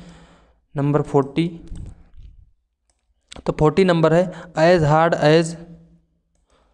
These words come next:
as hard as nails मतलब होता है इमोशनलेस, as hard as nail मतलब होता है इमोशनलेस, जिसमें कोई इमोशन नहीं हो, उसको बोलेंगे as hard as nails,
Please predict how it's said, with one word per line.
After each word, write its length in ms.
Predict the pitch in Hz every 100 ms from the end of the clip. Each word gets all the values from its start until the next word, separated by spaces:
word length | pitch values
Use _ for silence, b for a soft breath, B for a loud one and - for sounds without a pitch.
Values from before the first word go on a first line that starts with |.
| _ _ -
as 340 | 151 180 175 131
hard 280 | 147 160 160 151
as 240 | 160 185 - -
nails 300 | 143 147 147 147
मतलब 280 | 139 165
होता 180 | 151 147
है 100 | 160 151
इमोशनलेस, 640 | 139 139 139 143 139 123 - - b b b 143
as 240 | 156 175 143
hard 340 | 143 151 160 -
as 240 | 143 151
nail 280 | 151 151 160
मतलब 280 | 151 139 143
होता 240 | 135 131 139
है 120 | 165
इमोशनलेस, 600 | 151 143 139 160 151 131 143
जिसमें 320 | 139 135 151
कोई 280 | 151 156 208 B B -
इमोशन 400 | 151 147 143 165
नहीं 240 | 160 139 143
हो, 180 | 120 117 -
उसको 260 | 139 -
बोलेंगे 420 | 143 147 147 165 180
as 220 | 135 147 139
hard 240 | 135 139 -
as 260 | 151 180 - -
nails, 340 | 127 123 120